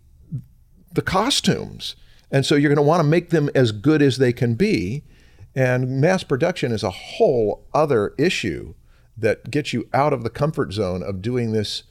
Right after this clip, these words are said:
for yourself and your friends, or for a few select clients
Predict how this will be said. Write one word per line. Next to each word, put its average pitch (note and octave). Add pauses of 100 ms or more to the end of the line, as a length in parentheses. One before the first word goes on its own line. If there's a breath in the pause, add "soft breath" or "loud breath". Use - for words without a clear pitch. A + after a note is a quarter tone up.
(160)
for A2
yourself B2
and A2
your F#2+
friends, A2+
or C3+ (300 soft breath)
for B2
a A2
few D3
select A#2
clients D#3+